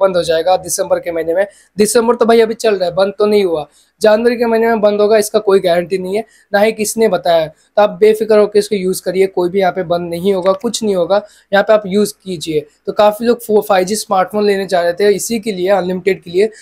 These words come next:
तो काफ़ी लोग इसके लिए भी यहाँ पे रुके हैं। मैं बताऊँ भाई रुको मत,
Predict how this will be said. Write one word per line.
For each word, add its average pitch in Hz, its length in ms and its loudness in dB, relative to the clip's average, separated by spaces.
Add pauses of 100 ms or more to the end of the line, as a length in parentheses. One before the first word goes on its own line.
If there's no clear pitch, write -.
(140)
तो 202 60 -8
काफ़ी 202 300 2
लोग 226 180 2
इसके 202 240 0
लिए 214 160 4
भी 220 100 2
यहाँ 202 120 2
पे 202 100 -6
रुके 170 240 -10
हैं। 156 140 -4 (240)
मैं 226 120 4
बताऊँ 233 240 2
भाई 220 160 6
रुको 190 260 -2
मत, 208 140 2